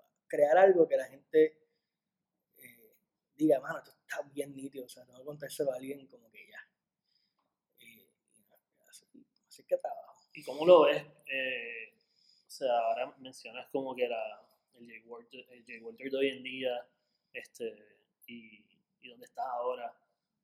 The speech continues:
Speaker 2: O sea, ¿tú ves que en un futuro muy cercano va a haber un shift de lo, de dónde va a salir esa gran idea, la estructura de las agencias, el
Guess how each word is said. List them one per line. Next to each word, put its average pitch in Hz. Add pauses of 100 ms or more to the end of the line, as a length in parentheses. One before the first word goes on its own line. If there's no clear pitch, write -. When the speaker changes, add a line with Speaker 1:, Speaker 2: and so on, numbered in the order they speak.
(100)
Speaker 2:
O -
sea, 123
¿tú 123
ves -
que 117
en 123
un 120
futuro 143
muy 147
cercano 135
va 120
a 123
haber 131
un 131
shift -
de 123
lo, 120 (100)
de 123
dónde 127
va 135
a -
salir 135
esa 131
gran 127
idea, 127 (520)
la 127
estructura 127
de 139
las 139
agencias, 131 (360)
el 123